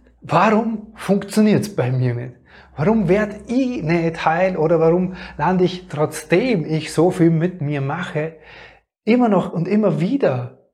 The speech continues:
in meinen Mustern oder in dem, wie es mir emotional geht, in dem, was ich mich fühle oder in dem, was ich denke? Und wieso wiederholt sich das alles, trotzdem ich jetzt schon echt jahrelang und viel an mir arbeite?“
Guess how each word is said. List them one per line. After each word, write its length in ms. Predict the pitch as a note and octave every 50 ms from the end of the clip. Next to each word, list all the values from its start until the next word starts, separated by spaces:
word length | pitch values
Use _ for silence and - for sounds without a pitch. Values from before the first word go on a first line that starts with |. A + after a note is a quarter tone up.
| _ _ -
in 180 | E3 D3 C3
meinen 600 | B2 B2+ C3 D3 D3+ C#3+ C3+ C3 C3 B2+ C3 - - - - - _ _ _ - A#2+
Mustern 800 | C3 D3+ E3 D#3+ - - - - B2+ A#2+ A#2+ A#2+ B2 B2+ B2
oder 300 | - B2 B2 B2 A#2+ A#2+
in 120 | B2 B2 A#2
dem, 300 | B2 B2+ C3+ C3 B2 C3
wie 40 |
es 100 | C3+ B2
mir 180 | C#3 C3+ C3 C3+
emotional 540 | C3+ C#3 C#3+ B2+ - D3 C#3 C3+ C#3+ C#3 C3
geht, 340 | - D#3+ E3 E3+ D#3+ D#3 D3
in 140 | C3+ C3
dem, 180 | C#3+ D#3 D#3 D3+
was 160 | D3+ C3+ -
ich 80 | D3+ C#3+
mich 140 | D#3 D3+ -
fühle 340 | - F3+ F#3+ F#3+ F3 D3
oder 80 | D3 C#3+
in 120 | C#3+ C3+
dem, 260 | C3+ D3+ E3+ E3 C#3+ D3
was 160 | C#3 - D#3+
ich 120 | C3 -
denke? 520 | - D#3 F3 F3+ F3+ F#3 E3 C3+ B2 B2 - - - - _ - - _ _ -
Und 100 | D3 C#3+
wieso 180 | B2+ F3 E3+
wiederholt 400 | E3 E3+ D#3+ D3 E3 A3+ D#4 D4+
sich 140 | - C#3+ B2+
das 160 | - C3+ B2+
alles, 440 | - C#3+ B2+ C3 B2+ - - - _
trotzdem 1000 | - C#3+ D#3 D#3 D#3 - - - - F3 F3+ F3+ D3 C3 C3+ D3 E3 F3 - - _ _ _ _ _ _ _ _ _ _ _
ich 160 | - C#3 - D3+
jetzt 260 | C3+ C3 - - -
schon 380 | - C3+ A#2+ - - - -
echt 360 | - D#3 C#3+ B2+ A#2 - - -
jahrelang 540 | C#3 C#3 C#3 C#3 C3+ C3 B2+ A#2+ A#2 B2 D3
und 120 | C3 B2+
viel 440 | - - D3+ C#3+ C3+ B2+ - - - -
an 160 | - B2+ A#2
mir 160 | A2+ A2 B2+ D#3+
arbeite?“ 380 | F#3 - G2 - - - -